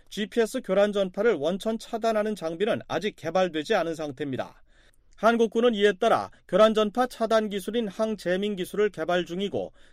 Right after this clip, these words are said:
장기적으론 이천이십이 년까지 전력화하는 다섯 기의 군사 위성을 통해 독자적인 지피에스를 갖는 방안도 검토 중인 것으로 전해졌습니다. 북한은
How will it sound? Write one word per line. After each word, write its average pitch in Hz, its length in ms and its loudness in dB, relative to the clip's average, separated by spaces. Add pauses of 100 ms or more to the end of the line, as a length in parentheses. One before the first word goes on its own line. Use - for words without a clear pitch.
장기적으론 196 720 0 (240)
이천이십이 196 800 -2
년까지 202 520 0
전력화하는 190 800 -2 (240)
다섯 185 380 -2
기의 220 180 0
군사 185 320 -4
위성을 175 540 -2
통해 190 280 -4 (280)
독자적인 202 640 0
지피에스를 196 640 -4
갖는 185 420 -4
방안도 165 600 -2
검토 185 360 -2
중인 175 300 -8
것으로 147 320 -4
전해졌습니다. 139 840 -6 (480)
북한은 185 460 2